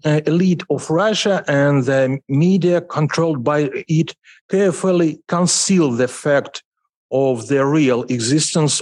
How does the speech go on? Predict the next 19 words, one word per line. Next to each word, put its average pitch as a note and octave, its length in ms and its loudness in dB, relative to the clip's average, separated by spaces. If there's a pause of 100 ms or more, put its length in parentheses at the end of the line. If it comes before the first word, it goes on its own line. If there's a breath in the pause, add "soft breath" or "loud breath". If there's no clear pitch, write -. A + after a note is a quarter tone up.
of B2+ 460 0
the B2 360 2
U B2+ 120 0
S - 160 -2
S - 180 -2
R D#3+ 280 -2 (240)
from C#3 440 0
the C3 300 0
common B2 320 -2
people. - 380 -4 (1400 loud breath)
This F#3+ 400 0
is - 220 -2 (140)
how G#3 320 0
they D#3+ 260 0
carry D#3 480 0
out F3 340 0
the C#3 120 0
tasks, E3+ 520 -4 (140)
uh, C#3+ 120 2